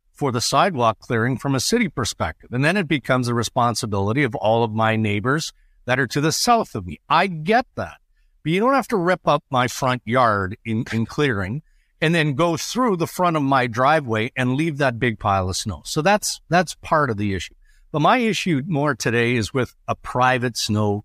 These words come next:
clearing company. I don't have one. I've got the snowblower. I like it. I enjoy doing it. It's the closest thing for me to a tractor. And there, there's my Western Canadian roots. So I enjoy it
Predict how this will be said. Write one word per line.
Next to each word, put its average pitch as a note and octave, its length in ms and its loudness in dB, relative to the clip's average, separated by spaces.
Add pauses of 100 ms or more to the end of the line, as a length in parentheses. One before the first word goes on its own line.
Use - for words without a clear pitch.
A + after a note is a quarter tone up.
(160)
clearing F#2+ 500 0
company. - 400 -8 (520)
I C3+ 160 -2
don't C#3+ 180 -2
have B2 300 -2
one. D#3 260 -6
I've G#2+ 120 -2
got A#2+ 200 -2
the - 60 -4
snowblower. A#2 760 -2
I G#2 140 0
like G2+ 400 0
it. D3 180 -4
I G2 140 -2
enjoy G#2 340 0
doing G#2 360 0
it. E3+ 100 -4 (400)
It's C3 180 -4
the B2 100 -4
closest B2 460 -2
thing C3 220 0
for B2+ 100 -4
me A2+ 220 2
to A#2+ 160 -2
a A2+ 40 0
tractor. A2 640 -2
And A2+ 120 0
there, A#2+ 140 0
there's A2 300 0
my A2+ 140 2
Western A2 420 0
Canadian A#2 500 0
roots. G#2 300 -4
So G#2+ 140 -2
I A#2+ 100 4
enjoy F#3 320 0
it C3 180 -2